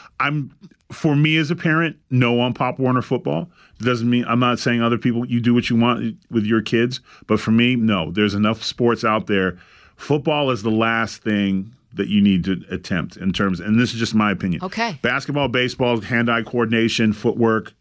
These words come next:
Speaker 1: great. Less opportunities for collisions. Um, same thing with soccer, swimming, dance, those type of things. If you want, if you're serious about your kid playing football,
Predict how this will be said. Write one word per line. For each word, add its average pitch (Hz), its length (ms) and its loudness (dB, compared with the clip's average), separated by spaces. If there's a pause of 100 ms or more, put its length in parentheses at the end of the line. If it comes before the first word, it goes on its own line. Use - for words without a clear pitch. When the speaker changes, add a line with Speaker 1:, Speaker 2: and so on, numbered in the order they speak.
(100)
Speaker 1:
great. 113 400 -2 (340)
Less 117 300 0
opportunities 117 720 0
for 104 180 -4
collisions. 113 720 0 (720)
Um, 95 460 0
same 107 240 0
thing 110 160 2
with 107 100 2
soccer, 113 600 -2 (880)
swimming, 117 720 0 (160)
dance, 113 680 -2
those 117 340 0
type 127 240 -2
of 120 120 -4
things. 131 340 2
If 104 100 -2
you 117 120 4
want, 123 240 2
if 117 160 0
you're 120 120 0
serious 123 300 0
about 117 180 -2
your 110 100 -4
kid 117 220 -2
playing 113 200 2
football, 120 420 0